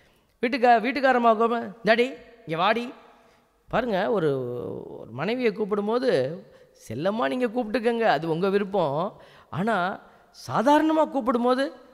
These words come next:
"வாம்மா, வாங்கம்மா." என் மனைவி, நிறைய பேர் அந்த பெருமையா நான் பார்த்துருக்குறேன்.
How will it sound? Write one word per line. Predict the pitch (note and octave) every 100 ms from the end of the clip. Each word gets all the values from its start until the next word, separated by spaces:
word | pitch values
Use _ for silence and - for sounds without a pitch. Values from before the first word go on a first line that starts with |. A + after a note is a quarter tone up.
| -
"வாம்மா, | E3+ F3+ F3 F3 A3+ - - _ D3+
வாங்கம்மா." | F3 E3+ E3+ E3+ F3 - - _ _ _
என் | D#3+
மனைவி, | D#3 G3 E3
நிறைய | A3 D4+ E4
பேர் | C#4+ A#3+ F#3+ F#3
அந்த | F3+ F3 D3
பெருமையா | C#4 D4+ B3
நான் | F#3+ C#3+
பார்த்துருக்குறேன். | F3 E3 D3+ D3+